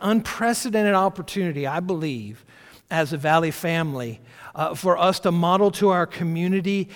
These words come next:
and really probably even to our country what, what life is really supposed to look like.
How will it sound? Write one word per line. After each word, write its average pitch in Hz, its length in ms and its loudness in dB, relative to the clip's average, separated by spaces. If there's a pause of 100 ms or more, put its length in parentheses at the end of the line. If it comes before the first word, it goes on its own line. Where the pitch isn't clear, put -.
(160)
and 165 220 -4
really 233 240 2
probably 202 560 0
even 190 340 -2
to 196 220 -4
our 160 200 -2
country 156 800 -4 (680)
what, 185 240 2 (1040)
what - 160 -6
life 196 320 2
is 180 180 -2
really 180 260 2
supposed 165 520 -6
to 156 80 -6
look 143 280 -8
like. 110 400 -14